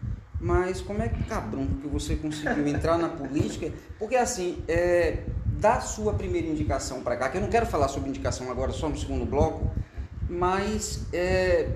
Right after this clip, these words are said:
eu já, eu, eu vinha pesquisando com algumas pessoas de, assim, dos três agrupamentos. Ninguém fala mal de Painho. Aí eu digo, que caboclo. Quer dizer, é, como é que um cara conseguiu, na política,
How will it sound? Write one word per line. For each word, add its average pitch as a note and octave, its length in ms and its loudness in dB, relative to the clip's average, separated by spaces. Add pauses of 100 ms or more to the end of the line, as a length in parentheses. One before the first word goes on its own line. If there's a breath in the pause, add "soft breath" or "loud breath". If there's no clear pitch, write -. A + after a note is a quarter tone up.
(120)
eu G3+ 160 2
já, G3 380 0
eu, F#3 220 -2
eu F3+ 160 0
vinha G#3 200 -4
pesquisando A#2+ 920 0
com D#3 120 2
algumas D3 480 0
pessoas D3 500 -2
de, - 360 -6 (140)
assim, D3+ 240 0
dos - 180 2
três G#3+ 300 2
agrupamentos. F#3+ 680 -2 (640)
Ninguém A3+ 300 0
fala A#3+ 180 -4
mal A3+ 160 2
de A3 60 -4
Painho. D3 420 -2 (580 loud breath)
Aí B3 120 2
eu - 40 0
digo, - 180 -6
que - 160 0
caboclo. B3+ 580 0 (240)
Quer A2 100 -2
dizer, G2 480 2
é, G3+ 360 4
como A#3+ 200 0
é C4 120 2
que - 180 -2
um C#4 140 -2
cara E3 360 4
conseguiu, C#3+ 720 -2
na F#3+ 240 4
política, E3+ 960 -2